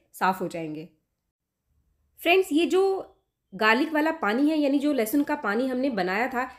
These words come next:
इसको आप इसकी मिट्टी में भी डाल दीजिए, क्योंकि ये काफ़ी अच्छा फर्टिलाइज़र भी है। इसके साथ ही अगर मिट्टी में भी कोई कीड़े लगे होंगे तो वो भी ख़त्म हो जाएंगे। तो इस पानी को आप पौधे की मिट्टी में डाल दीजिए। साथ में इसका स्प्रे तो हमने ऊपर कर ही दिया है।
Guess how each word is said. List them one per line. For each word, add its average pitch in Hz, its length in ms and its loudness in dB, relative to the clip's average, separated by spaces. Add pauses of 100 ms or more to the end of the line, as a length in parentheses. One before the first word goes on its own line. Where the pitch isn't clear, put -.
(180)
इसको 269 240 -4
आप 330 180 2
इसकी 320 200 0
मिट्टी 262 260 0
में 269 140 2
भी 285 100 4
डाल 220 220 2
दीजिए, 233 340 -2 (240)
क्योंकि 285 180 0
ये 320 120 2
काफ़ी - 340 -2
अच्छा 269 460 0
फर्टिलाइज़र 226 640 2
भी 285 160 2
है। 269 160 0 (240)
इसके 240 220 -4
साथ 269 260 -2
ही 311 60 2
अगर 294 160 2
मिट्टी 247 300 2
में 294 140 4
भी 302 100 2
कोई 277 200 -2
कीड़े 254 240 2
लगे 214 200 2
होंगे 208 280 -2
तो 311 160 -4
वो 240 200 4
भी 240 140 2
ख़त्म 247 300 -4
हो 214 80 -2
जाएंगे। 196 340 -4 (280)
तो 320 100 -6
इस 311 160 -2
पानी 240 280 2
को 208 120 0
आप 220 420 0
पौधे 226 200 0
की 240 140 -2
मिट्टी 220 260 0
में 233 140 2
डाल 196 180 2
दीजिए। 220 220 -2
साथ 208 260 -2
में 233 80 0
इसका 226 240 -6
स्प्रे 220 260 0
तो 226 120 0
हमने 214 220 0
ऊपर 214 220 0
कर 208 160 0
ही 220 100 -2
दिया 214 200 -2
है। 220 80 -6